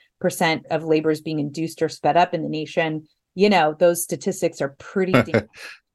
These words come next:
Speaker 2: Yeah, one in twenty. You, if that kept up, improving birth would be out of what to do.
Speaker 1: Yeah, so that's our goal. You know, it's still my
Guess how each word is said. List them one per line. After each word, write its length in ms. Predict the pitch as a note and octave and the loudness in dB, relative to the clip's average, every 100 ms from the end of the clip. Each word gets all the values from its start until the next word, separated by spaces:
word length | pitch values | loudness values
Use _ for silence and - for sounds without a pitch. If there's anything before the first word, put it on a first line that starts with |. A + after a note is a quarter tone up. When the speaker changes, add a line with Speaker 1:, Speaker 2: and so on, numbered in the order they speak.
| - | -2
Speaker 2:
Yeah, 240 | G2+ G#2 | 4 4
one 300 | E2+ E2 G#2 | 4 2 0
in 100 | G#2+ | 0
twenty. 380 | - G#2 A2 F2 | -4 0 2 2
You, 220 | E2+ F2+ - | 0 -2 -2
if 200 | G2+ - | -4 2
that 300 | G2+ A#2+ - | 4 4 2
kept 340 | - F2 - | -2 -2 0
up, 200 | E2+ F#2 - - - | 0 0 -4 -18 -12
improving 520 | F#2 F2 - G2 F#2 D#2 | -6 -4 0 2 2 0
birth 340 | F#2 F#2+ - | 0 0 -2
would 120 | E2 | -4
be 160 | E2 D#2+ | 0 0
out 160 | D#2+ | 2
of 240 | E2+ D#2+ D#2 | 2 0 -4
what 320 | - F2 F2+ | -2 2 2
to 100 | - | 0
do. 320 | D#2+ F#2 A2 C#2+ - _ _ _ | 0 2 2 0 -8 _ _ _
Speaker 1:
Yeah, 240 | F#3+ G3 D3+ | 0 2 2
so 160 | - A3+ | -2 0
that's 200 | B3 C4 | 2 0
our 80 | A3+ | -2
goal. 420 | F3 A3+ E3 B2+ | 0 0 -2 -2
You 100 | G#3 | 0
know, 140 | A3 G3 | 0 -2
it's 120 | - | -2
still 200 | A#3+ B3+ | 0 2
my 380 | B3+ G#3 F#3+ | 0 -2 -4